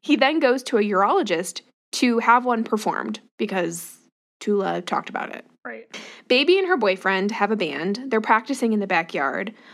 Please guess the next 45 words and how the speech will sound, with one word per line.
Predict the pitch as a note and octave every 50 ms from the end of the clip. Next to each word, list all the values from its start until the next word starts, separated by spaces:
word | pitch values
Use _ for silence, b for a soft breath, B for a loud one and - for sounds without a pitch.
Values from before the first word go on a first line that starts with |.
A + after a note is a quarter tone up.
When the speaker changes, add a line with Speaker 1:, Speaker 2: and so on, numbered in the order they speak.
| B B B
Speaker 1:
Also, | B3 C4 C4 F#4+ D4+
her | E4 D#4
sisters | - - A#3 A#3 - A#3 A#3+ A#3+
play | - A#3+ A3+
the | G#3 G#3+
guitar | G#3 G#3+ - - F3+ F3+ F#3+
and | G3+ G3
drums, | F3+ D#3+ D3+ D#3 E3+ G3+ G#3+ G#3+ G#3+ - - _ -
and | G#3 G#3 F#3 F3+ F#3 F3+ - - - _ _
I | - G#3+
really | G#3 B3+ E4 G#4+ A#4 G#4+ -
can't | - - C4 A#3+ A3 - -
tell | - B3 A3 A#3
how | A3 A#3 F#3
old | D#3 F#3+ G#3 -
they | D#3+ C3
are. | B2 A#2+ A2+ -
Like, | - F3 F#3 -
are | - A3 G#3+
they | G#3 G3+
adults | G3+ G3 A#3 C#4+ C#4 -
living | D4+ B3+ A3+ G3
at | F#3 F3
home? | F#3+ - F4 F4 F4 E4+ D4+
Are | C4 G#3+
they | G3 F3+ -
old | G#3+ A3 G#3 G#3+
teenagers? | - - D#4 D4+ C#4+ C#4+ C4+ B3 C4+ C4 B3+ B3+ A#3+
There's | - A#3 B3+ A#3+ B3+
just | D4+ D4+ -
really | D#4+ C#4+ C#4 C4 B3
no | G#3+ F3+ F#3
saying | G#3 - F3+ E3 D3 D#3 D#3+ E3 E3+ E3 F3 - -
how | - - A3 F3+
old | E3+ F3 - -
they | - -
are. | - - C4 C#4+ B B B B B B
Speaker 2:
It's | C#4 C4+ C#4 - -
all | A#3+ A3+ A3+ B3+ B3+
very | A#3+ A3 G#3 G#3+ G#3+
confusing. | G#3+ G#3 F#3 - G3 F#3+ - E3+ E3 E3+ A3 A3 B B B B B
And | - C#4 C4+ -
also, | C4+ C4+ C4 - E4+ D#4
I'm | C4+ B3+ A#3+ A#3
like, | A3+ G#3+ G#3 G#3 G3+ G#3 -